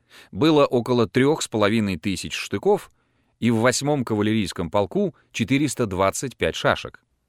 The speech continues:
Кроме того, в туземной бригаде было около полутора тысяч шашек. Участки были разбиты между дивизиями.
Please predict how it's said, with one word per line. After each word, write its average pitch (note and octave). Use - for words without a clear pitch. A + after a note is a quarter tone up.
Кроме F3
того, D#2
в -
туземной A2+
бригаде D3+
было D#3
около C#3
полутора B2+
тысяч G2
шашек. -
Участки C#3+
были A2+
разбиты A2+
между G#2
дивизиями. D2